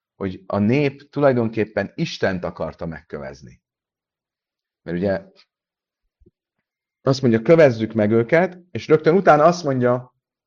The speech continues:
"És Isten megjelent a hajlékban." Az egyszerű jelentés ennek az, hogy Isten megjelent a hajlékban, és mindenki megállt. Átvitt értelemben azt jelenti,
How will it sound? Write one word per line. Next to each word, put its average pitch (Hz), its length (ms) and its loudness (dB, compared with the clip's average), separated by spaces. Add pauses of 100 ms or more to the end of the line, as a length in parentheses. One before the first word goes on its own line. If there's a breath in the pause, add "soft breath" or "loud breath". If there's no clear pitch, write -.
(500)
"És - 60 -20
Isten 117 300 -4
megjelent 98 400 -2
a 90 40 -4
hajlékban." 78 680 -8 (840)
Az 104 120 -2
egyszerű 160 280 4
jelentés 123 380 2
ennek 117 240 -2
az, 110 180 2
hogy 110 100 -6
Isten 123 200 -2
megjelent 120 300 2
a 110 40 2
hajlékban, 127 320 2
és 123 80 -6
mindenki 113 640 -2 (840)
megállt. 87 540 -6 (1400)
Átvitt 131 380 -4
értelemben 107 400 -2
azt 117 180 0
jelenti, 143 380 -4